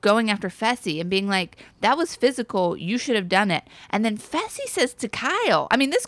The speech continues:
turns so quickly, this whole thing. Fessy says to Kyle, "Are you gonna turn up when it's time to turn up?" And then all of a sudden, Cam is there trying to get to the bottom of what is happening. They must have raised their voices enough for Cam to have heard and come in.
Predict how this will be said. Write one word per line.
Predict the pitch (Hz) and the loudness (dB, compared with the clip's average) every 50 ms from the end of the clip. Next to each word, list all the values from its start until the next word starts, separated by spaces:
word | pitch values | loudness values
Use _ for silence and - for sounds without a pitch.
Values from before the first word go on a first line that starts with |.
| _ - | _ -12
turns | - - 539 539 523 466 | -8 -6 -6 -6 -6 -8
so | - - - 240 226 240 | -6 -2 0 0 0 0
quickly, | 240 - - 190 190 - - 196 156 - - | -2 0 -2 -2 -2 -2 -4 -4 -4 -4 -2
this | - 190 190 - | -2 -2 -2 0
whole | - 220 196 190 185 185 | 2 2 4 4 4 2
thing. | - - 190 185 170 160 160 - - - - - - - | 0 0 0 2 2 0 -4 -8 -14 -20 -20 -10 -2 0
Fessy | 240 269 294 370 339 | 2 2 2 0 -2
says | - 330 262 262 - | 0 0 -2 -2 -2
to | - 202 | -6 -4
Kyle, | - 214 202 208 185 190 - - - - | 0 2 4 4 4 2 0 -4 -10 -4
"Are | - 190 | -2 -2
you | 190 190 202 208 | 0 0 -2 0
gonna | 247 233 226 226 | 0 0 -2 -2
turn | - - 254 233 233 226 | -6 -4 -4 -2 -2 0
up | 240 262 262 - | -2 -2 -2 -2
when | 214 190 | -2 -2
it's | 185 - - | -2 -4 -6
time | - 202 190 185 190 196 | -4 -2 -2 -2 -2 -2
to | 196 185 | -4 -4
turn | - - 196 190 190 190 | -4 -4 -4 -2 -2 -2
up?" | 190 226 277 - - - - - - | -2 -2 -4 -6 -8 -16 -14 -4 -2
And | - 247 | 0 0
then | 277 262 | 0 0
all | - 269 311 370 | 0 0 0 -2
of | 392 480 | -2 -4
a | 427 | -6
sudden, | - - 302 262 262 254 240 233 220 - - | -4 -2 -2 -2 0 -2 -4 -4 -6 -8 -8
Cam | - - 277 302 370 392 392 | -6 -2 -2 0 0 0 0
is | 240 170 - | -2 -2 -4
there | - 165 160 165 156 156 | -4 -6 -6 -6 -8 -8
trying | - - - 233 254 294 | -6 -2 0 0 2 2
to | 311 311 | 0 -2
get | 302 285 | -4 -4
to | - 294 240 | -4 -4 -4
the | 220 | -2
bottom | 202 214 190 208 226 214 196 | 0 2 2 2 2 0 -2
of | 185 - 190 | -2 0 0
what | 170 165 | 0 0
is | 165 - | -2 -2
happening. | - 170 175 180 - 165 165 165 | 0 0 0 2 0 -4 -4 0
They | 180 202 | 0 0
must | 220 269 330 - - | 0 0 -2 -2 -4
have | 381 247 208 | -6 -2 0
raised | 196 190 196 208 214 - | 0 0 0 0 -2 -2
their | 202 185 175 | -2 -2 -2
voices | 170 170 180 185 185 - 175 165 180 | -2 -2 -2 -2 -2 -4 -6 -4 -4
enough | 170 170 170 160 156 160 - | -2 0 0 0 -2 -2 -6
for | - - 185 175 | -10 -10 -10 -8
Cam | - 196 185 185 180 175 | -4 -2 -2 -2 -2 -2
to | - 180 | -2 -4
have | 165 165 - | -4 -4 -4
heard | - 175 170 165 | -6 -6 -4 -4
and | 165 180 | -6 -8
come | - - 165 160 160 | -8 -8 -8 -6 -6
in. | 139 143 - | -8 -8 -10